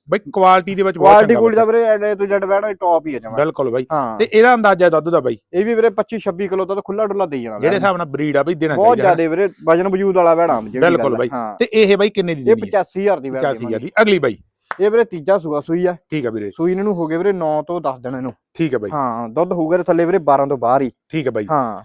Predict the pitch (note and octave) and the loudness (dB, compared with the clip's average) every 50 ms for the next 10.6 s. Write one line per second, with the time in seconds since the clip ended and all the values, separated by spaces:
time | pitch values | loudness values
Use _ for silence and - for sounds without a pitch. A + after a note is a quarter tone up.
0 | _ - F#3 D3+ F3 E3+ - E3 D3+ B2 B2 C3 C3 C3 B2+ D#3 - - F#3+ G3 | _ -8 -2 0 0 2 2 0 0 2 0 -2 -2 0 0 0 2 2 2 2
1 | G#3 G3+ G3 F#3+ F#3+ F3+ D3+ C3 - C#3 C3 C#3 F3 F#3 C#3+ D3 D#3 D#3+ D#3 D3 | 4 2 0 0 0 0 0 -2 -2 -4 -2 -2 -2 -2 -2 0 0 0 0 -2
2 | E3 E3+ E3 F#3 F#3 E3+ D#3 D3+ C3+ A2+ A#2+ A2 A#2 A#2+ - - F#3+ F#3+ - G3 | -4 -4 -2 -2 -4 -2 -4 -6 -4 -2 -2 -2 -2 0 2 2 2 2 2 -2
3 | G3 F#3+ G3+ G3+ F#3 F3 F3+ F3 - F3 F3 F3 E3+ D#3+ E3+ E3 D#3+ D#3+ D#3 D#3+ | -2 0 0 0 0 -2 -6 -6 -8 -6 -4 -4 -4 -2 0 0 0 0 0 -2
4 | D#3 F#3+ G3 - _ D3+ D#3 E3 F3 F#3 F3+ F3+ F#3+ F#3 F3+ G3 F#3 - F3+ D#3+ | -4 -4 -6 -6 _ 0 2 4 4 4 2 0 -2 -4 -4 -6 -4 -4 -4 -2
5 | D#3 D#3 C3 A#2 A2+ G#2 A2 D#3+ G#3 F#3+ F3+ E3+ D3+ B2+ G2+ G#2+ G2 - _ _ | -2 -2 -2 -2 -2 -6 -4 -2 -2 0 0 -2 -4 -4 -6 -8 -8 -10 _ _
6 | - G3+ G3 - G#3 G#3+ A3 - A#3 A3+ G#3 G#3 G#3+ G3 - G#3+ G3 G3 G3 G3+ | -4 -4 0 2 2 2 2 2 0 0 2 2 2 2 2 2 2 2 4 4
7 | G#3 G#3 F3+ C3+ C#3 B2+ B2 G#2+ G#2 G#2 D#3+ F#3+ G#3 - C#4 D4 B3 - _ _ | 4 2 2 2 -4 -8 -10 -10 -4 0 0 0 2 2 0 -2 -2 -4 _ _
8 | _ - A3 A3 A3 G#3+ F#3+ F3+ E3+ D3+ C3 C#3 C#3 C#3 C3 B2+ B2 B2 C3+ C#3+ | _ 2 4 4 4 4 4 4 4 4 2 2 0 -2 -2 -2 -4 -4 -4 -4
9 | C3+ C#3 D3 C#3 A2+ C#3+ C#3+ C3+ C3 B2+ B2+ B2 B2+ B2+ B2 B2+ B2+ C3 C#3 D3+ | -2 0 0 0 -2 -2 -4 -2 -2 -2 -4 -4 -4 -4 -4 -2 -2 -2 -2 -4
10 | D3+ C#3+ C#3 C3 C3 C3 A2 C3+ C3+ C3+ C#3 C#3+ | -4 -4 -4 -4 -4 -6 -4 -4 -4 -4 -4 -6